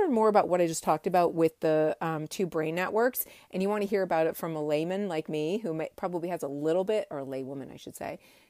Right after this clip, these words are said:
who has a little bit more, um, grasp around it than what I've given you, um, Tracy Exu-, Exuka, I think her last name is. I'm so bad at names.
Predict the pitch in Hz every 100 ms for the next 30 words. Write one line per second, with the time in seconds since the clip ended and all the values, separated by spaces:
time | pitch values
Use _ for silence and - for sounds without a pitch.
0 | _ 190 180 170 180 185 175 170 165 277
1 | 156 151 143 - 160 151 143 143 - 147
2 | 123 180 - 165 160 175 165 151 143 139
3 | 135 131 147 170 208 240 - - - _
4 | 165 160 156 156 156 185 - - - 247
5 | 269 320 302 - - - 240 - - 170
6 | - - - 240 - 175 - - 175 170
7 | 180 170 156 - 165 - 381 285 - -
8 | - - -